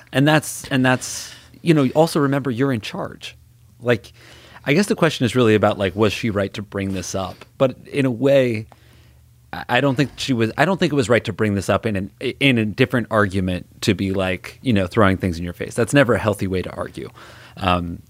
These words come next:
so you w-, wait till things cool down and you s-, and you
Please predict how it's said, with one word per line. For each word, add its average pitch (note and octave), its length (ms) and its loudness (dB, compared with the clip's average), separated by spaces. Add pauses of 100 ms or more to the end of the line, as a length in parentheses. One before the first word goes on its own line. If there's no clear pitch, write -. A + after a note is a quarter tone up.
(180)
so G2 420 2
you A#2+ 200 0
w-, A#2 200 2
wait C3 140 4
till B2 100 4
things G#2+ 240 -2
cool G2+ 240 -4
down F#2 240 2
and E2+ 100 -2
you F2 100 -2
s-, - 200 -12 (220)
and G2+ 120 -2
you F#2+ 80 6